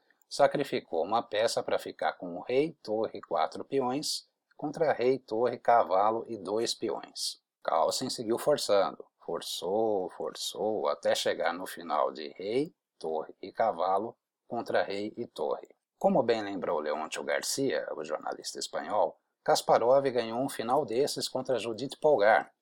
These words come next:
Foi em Dos Hermanas, mil novecentos e noventa e seis.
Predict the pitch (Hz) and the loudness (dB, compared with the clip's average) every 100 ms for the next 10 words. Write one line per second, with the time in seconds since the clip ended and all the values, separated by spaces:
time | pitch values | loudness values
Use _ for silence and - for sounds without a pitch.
0 | _ - 92 98 87 123 - 110 92 120 | _ -6 -4 -4 -2 -2 0 -2 -2 -4
1 | 139 131 - 123 147 139 127 - 131 131 | -2 -2 -4 -4 -2 -2 -2 -4 -6 -6
2 | 123 117 107 104 117 135 - 92 82 - | -6 -4 -4 -4 -4 -4 -4 -6 -8 -8
3 | - | -10